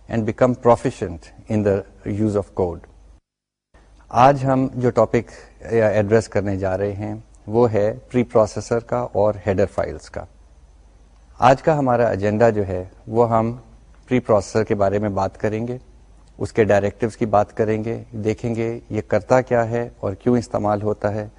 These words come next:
اور اسی کے ذریعے ہم آگے چل کے ہیڈر فائلز کی بات کریں گے جو آج تک آپ استعمال ضرور کرتے آئے ہیں، لیکن ہم نے اس کو ایک قسم کا میجک رکھا ہوا تھا کہ جی آپ یہ لکھ دیں آگے کام چل جائے گا۔ آج ذرا اس کے اندر ہم کھول کے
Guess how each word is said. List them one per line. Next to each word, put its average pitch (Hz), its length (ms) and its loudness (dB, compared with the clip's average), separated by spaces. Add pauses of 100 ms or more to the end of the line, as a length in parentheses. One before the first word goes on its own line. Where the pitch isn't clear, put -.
(360)
اور 107 140 2
اسی 123 280 -4
کے 123 120 0
ذریعے 110 260 0
ہم 104 140 -4
آگے 104 220 -2
چل 104 200 -2
کے 110 280 -4 (140)
ہیڈر 110 200 4
فائلز 117 320 0
کی 120 100 -4
بات 104 300 0
کریں 110 240 -4
گے 113 100 -4
جو 104 140 0
آج 104 180 0
تک - 180 -4
آپ 104 140 -2 (340)
استعمال 107 480 2
ضرور 113 280 2
کرتے 113 360 0
آئے 110 160 2
ہیں، 123 140 -6 (460)
لیکن 110 360 0
ہم 110 120 0
نے 113 120 0
اس 110 140 -4
کو - 120 -2
ایک 107 160 0
قسم 110 240 -2
کا 107 140 0
میجک 104 440 -2
رکھا 107 240 -2
ہوا 110 180 2
تھا 117 200 -4 (380)
کہ 123 100 0
جی 113 140 2
آپ 110 180 4
یہ 113 60 2
لکھ 107 300 -2
دیں 113 200 -4 (100)
آگے 107 280 0
کام 104 220 -2
چل 95 220 -6
جائے 107 220 -2
گا۔ 110 160 -2
آج 110 180 2
ذرا 110 180 0
اس 107 140 -4
کے - 100 -6
اندر 107 220 -4
ہم 110 160 -6
کھول 117 320 4
کے 113 240 -6